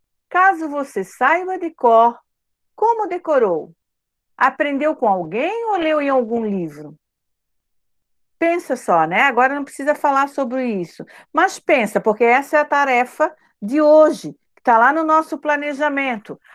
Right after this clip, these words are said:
A tarefa de hoje tá lá no nosso planejamento é: pesquise um poema, copie-o em seu caderno, enfeite,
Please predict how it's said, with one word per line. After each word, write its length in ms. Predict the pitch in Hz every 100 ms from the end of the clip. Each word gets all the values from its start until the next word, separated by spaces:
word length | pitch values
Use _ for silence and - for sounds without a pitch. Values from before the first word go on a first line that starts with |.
| _
A 160 | - 190
tarefa 480 | 220 214 254 302 320
de 140 | 285
hoje 320 | 262 254 254
tá 160 | 240 190
lá 120 | 214
no 120 | 285
nosso 280 | 294 285 285
planejamento 920 | 254 262 254 254 247 233 254 285 311
é: 300 | 277 190 160 - _ - - -
pesquise 720 | 202 202 - 262 320 339 339
um 160 | 339
poema, 640 | 320 285 240 214 208 233 277 _ _ _ _ _ _
copie-o 760 | 269 247 - - 330 359 311 247
em 140 | 240
seu 260 | 240 269 240
caderno, 840 | 247 202 190 196 214 233 262 339 _ _ _ _ _ _
enfeite, 720 | 302 403 - 285 269 247 -